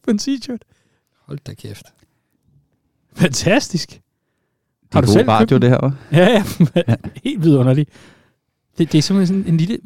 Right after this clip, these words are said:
Speaker 1: hvid pjuskekat med sådan en, en, en ørkenens sønder fes. Med sådan en, hvad hedder sådan en?
Speaker 3: Jeg har, jeg har engang haft den på som, øh, som fodboldekspert inde i, øh, Ekstrabladet T V.
Speaker 2: Ah.
Speaker 1: Og stadig var du den bedst klædte mand det år.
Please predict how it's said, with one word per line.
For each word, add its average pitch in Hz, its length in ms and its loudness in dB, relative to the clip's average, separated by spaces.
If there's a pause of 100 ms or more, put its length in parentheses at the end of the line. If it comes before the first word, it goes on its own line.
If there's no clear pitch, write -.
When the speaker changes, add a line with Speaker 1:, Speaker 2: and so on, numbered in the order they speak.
Speaker 1:
hvid 247 320 -2
pjuskekat 185 680 0 (140)
med 156 120 2
sådan 170 180 0
en, 165 120 0 (400)
en, 165 80 -2
en 151 240 -2
ørkenens 156 280 -4
sønder 175 200 -2
fes. - 420 -2 (560)
Med 151 80 -6
sådan 170 180 0
en, 139 340 -2
hvad 156 140 -2
hedder 190 140 -4
sådan 196 120 -4
en? - 160 -8
Speaker 3:
Jeg 101 80 0
har, 117 140 2
jeg 98 180 0
har 104 80 2
engang 127 280 0
haft 143 200 -2
den 127 100 2
på 139 300 2
som, 110 300 2
øh, 87 360 0
som 90 260 -6
fodboldekspert 135 760 -2
inde 101 340 -4
i, 85 260 -4
øh, 87 60 -4 (100)
Ekstrabladet 98 580 -4
T - 100 -6
V. - 200 -8 (380)
Speaker 2:
Ah. 185 380 -8 (1600)
Speaker 1:
Og 127 80 0
stadig - 300 0
var 143 60 2
du 131 80 2
den 123 140 0
bedst 135 260 0
klædte 143 300 2
mand 147 280 0
det 151 120 2
år. 147 220 2